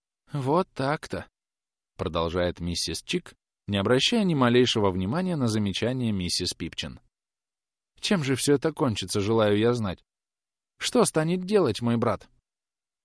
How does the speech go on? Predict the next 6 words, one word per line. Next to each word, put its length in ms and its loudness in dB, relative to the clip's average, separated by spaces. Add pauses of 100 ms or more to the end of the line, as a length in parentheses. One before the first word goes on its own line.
Разумеется, 640 2
он 180 4
должен 380 4
же 120 4
что-нибудь 480 0
делать. 380 -4